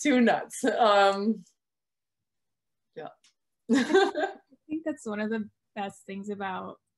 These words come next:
Speaker 2: um, you know, being in the arts or being creative. It's being able to, to present these ideas to people that, like, can, can empathize, that, that people are able to empathize with or,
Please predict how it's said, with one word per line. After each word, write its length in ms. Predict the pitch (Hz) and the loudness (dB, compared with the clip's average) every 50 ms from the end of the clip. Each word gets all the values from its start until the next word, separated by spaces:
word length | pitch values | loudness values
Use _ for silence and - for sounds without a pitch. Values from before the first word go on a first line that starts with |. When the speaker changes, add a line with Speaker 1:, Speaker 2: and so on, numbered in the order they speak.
| _ _ _ - | _ _ _ -12
Speaker 2:
um, 640 | 202 196 190 190 185 190 185 190 196 208 214 220 - _ _ _ _ _ _ _ _ _ | -10 -10 -8 -10 -10 -12 -12 -14 -14 -14 -14 -16 -16 _ _ _ _ _ _ _ _ _
you 80 | 220 220 | -2 -2
know, 100 | 214 202 | -2 -2
being 240 | 196 208 208 208 214 | -4 -6 -4 -4 -4
in 100 | 214 208 | -4 -4
the 80 | - | -6
arts 300 | - 208 196 196 196 - | -6 -8 -10 -10 -10 -10
or 80 | 202 202 | -12 -10
being 240 | 208 202 202 208 208 | -8 -8 -8 -8 -10
creative. 640 | - - 202 190 185 190 190 190 202 208 208 214 220 - _ _ _ - | -10 -10 -10 -8 -8 -8 -8 -8 -8 -8 -8 -10 -12 -16 _ _ _ -10
It's 280 | 214 214 220 - - _ | -10 -10 -10 -12 -16 _
being 300 | 233 220 214 208 - - | -6 -6 -6 -6 -6 -10
able 400 | 202 196 190 202 214 214 214 220 - - | -12 -10 -8 -6 -6 -6 -6 -8 -10 -8
to, 520 | 226 202 202 202 190 185 185 190 220 220 _ _ _ _ _ _ _ _ _ _ _ _ _ _ _ _ _ _ _ - | -8 -6 -6 -6 -8 -10 -10 -12 -14 -16 _ _ _ _ _ _ _ _ _ _ _ _ _ _ _ _ _ _ _ -12
to 80 | 262 226 | -12 -10
present 460 | - 254 233 214 214 220 208 214 226 | -8 -8 -6 -4 -2 -2 -2 -2 -4
these 160 | 233 233 214 | -4 -4 -2
ideas 640 | 220 208 202 - 202 196 196 202 208 214 214 214 - | -4 -4 -4 -6 -8 -8 -6 -6 -6 -6 -8 -10 -10
to 100 | - 233 | -12 -12
people 500 | 226 - 240 233 226 254 247 247 254 247 | -10 -8 -8 -8 -8 -8 -6 -6 -4 -4
that, 240 | 226 202 214 220 - _ - 226 220 | -4 -4 -6 -6 -10 _ -12 -8 -4
like, 240 | 226 208 208 208 - _ _ _ | -4 -4 -4 -6 -10 _ _ _
can, 280 | - 254 240 233 233 233 | -10 -6 -4 -4 -4 -6
can 240 | - - 254 247 254 | -8 -8 -6 -6 -6
empathize, 720 | 247 226 240 247 277 254 - 202 196 202 202 220 220 220 - | -4 -6 -6 -4 -4 -6 -6 -8 -10 -10 -10 -10 -12 -10 -8
that, 200 | 220 208 202 208 - _ | -6 -6 -6 -8 -8 _
that 220 | 220 214 214 - | -6 -6 -6 -6
people 280 | - 226 220 220 233 233 | -8 -8 -8 -6 -6 -6
are 140 | 226 220 - | -6 -6 -6
able 260 | - 208 214 220 220 220 | -8 -6 -6 -6 -8 -8
to 80 | 214 | -10
empathize 640 | - 220 226 220 233 220 220 - - 196 190 190 - 214 | -10 -8 -6 -6 -6 -8 -10 -12 -12 -14 -14 -16 -16 -14
with 220 | 196 190 190 180 | -12 -12 -12 -12
or, 240 | 196 190 190 190 - | -12 -12 -12 -12 -12